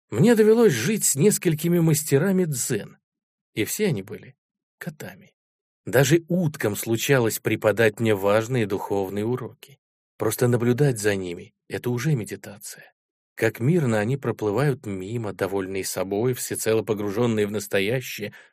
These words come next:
полные достоинства. Они совершенны так, как может быть совершенным только существо, лишенное ума.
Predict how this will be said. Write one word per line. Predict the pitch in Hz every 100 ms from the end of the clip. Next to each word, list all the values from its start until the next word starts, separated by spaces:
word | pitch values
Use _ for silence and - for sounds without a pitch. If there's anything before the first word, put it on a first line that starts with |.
| _
полные | - 127 151 143 139
достоинства. | 147 - 135 98 101 - - - _ _ _
Они | - 98 113
совершенны | - 104 104 - 139 117 98
так, | - 135 131 - _ -
как | 104 -
может | 104 131 113
быть | 98 139 139
совершенным | 113 104 - 135 143 113 101
только | 127 127
существо, | - 110 - 101 - 107 117 117 _ _ _ _ _
лишенное | 95 90 - 98 98 98 104
ума. | - 123 143 143